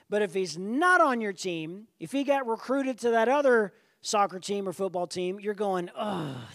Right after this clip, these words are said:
dang it. This is gonna be rough."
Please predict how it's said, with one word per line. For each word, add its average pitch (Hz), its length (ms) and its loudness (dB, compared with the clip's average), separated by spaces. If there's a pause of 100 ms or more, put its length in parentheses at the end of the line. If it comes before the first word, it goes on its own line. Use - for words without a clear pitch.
dang 147 280 -8
it. 117 340 -14 (760)
This 190 340 0
is 170 140 -6
gonna 180 280 -4
be 160 200 -4
rough." 165 880 2